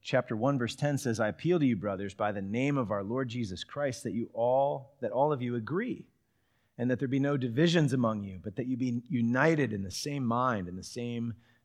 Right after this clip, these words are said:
judgment." <clears throat> Okay, so the gospel, the cross is supposed to create this kind of unity,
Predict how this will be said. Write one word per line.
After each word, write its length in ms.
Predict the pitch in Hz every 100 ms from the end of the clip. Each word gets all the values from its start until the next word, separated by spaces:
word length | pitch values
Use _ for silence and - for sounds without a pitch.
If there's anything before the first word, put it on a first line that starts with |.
| -
judgment." 640 | 95 117 117 92 - - - _ -
<clears throat> 120 | 214 185 196 120 98 - -
Okay, 140 | 104
so 260 | 113 107 98 _ _ _ _ _
the 60 | 104
gospel, 500 | 95 95 - 120 117
the 60 | 101
cross 320 | 95 95 107
is 100 | -
supposed 340 | 110 92 90
to 60 | -
create 380 | - 92 92 95
this 160 | 107
kind 320 | - 92 92 98
of 100 | 101 _ _ _ -
unity, 720 | 107 147 156 156 - 110 92